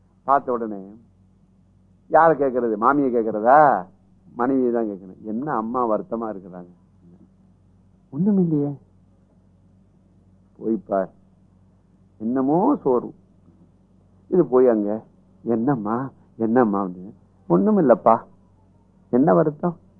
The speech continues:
நல்லபடியா நீங்கெல்லாம் இருக்கணும், அவ்வளவுதான்." "இல்லம்மா, ஏதோம்மா ஒரு மாதிரி இருக்குன்னு." "ஒண்ணும் இல்லப்பா, இந்த கடல்ல போய் நீராடணும்னு ஒரு ஆசை. ஆனா நீராடணும்னா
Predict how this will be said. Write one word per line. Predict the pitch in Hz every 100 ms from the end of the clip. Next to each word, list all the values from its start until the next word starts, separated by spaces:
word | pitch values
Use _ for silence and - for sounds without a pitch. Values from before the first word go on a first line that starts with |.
| _ _ _ _ _ _ _ _ -
நல்லபடியா | 117 131 110 107
நீங்கெல்லாம் | 104 101 98 120 113
இருக்கணும், | 95 - -
அவ்வளவுதான்." | 95 85 107 170 _ _ _ _ _ _ _ -
"இல்லம்மா, | 117 143 190 190 147 123 - _ _ _ -
ஏதோம்மா | 117 120 131 165 156 123 - _ _ _ _ -
ஒரு | 110
மாதிரி | 101 107 98
இருக்குன்னு." | 92 85 92 _ _ _ _ _ _ _
"ஒண்ணும் | 117 117 139 143
இல்லப்பா, | 139 139 - 135 135 135 135 131 135 _ _ _ _ _ _ _ _ _ _ _ _ _ _ -
இந்த | 101 98 101 95 98 104 - _ _ -
கடல்ல | 113 127 135
போய் | 113 131 135
நீராடணும்னு | 123 123 127 123 117 117 120 127
ஒரு | 120
ஆசை. | 110 110 117 - 107 107 110 - _ _ _ _ _ _ _ _ _ -
ஆனா | 123 127
நீராடணும்னா | 123 127 135 131 127 120 120 123 135